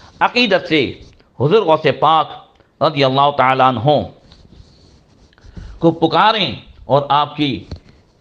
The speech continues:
तालीमात पर अपनी ज़िंदगी गुजारें।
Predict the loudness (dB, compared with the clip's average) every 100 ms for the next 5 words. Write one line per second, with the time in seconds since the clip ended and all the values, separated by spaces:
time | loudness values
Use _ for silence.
0 | 0 0 0 0 0 0 -2 -4 -4 -20
1 | _ _ -4 -2 -4 -4 -4 -4 -2 -2
2 | 0 0 0 -6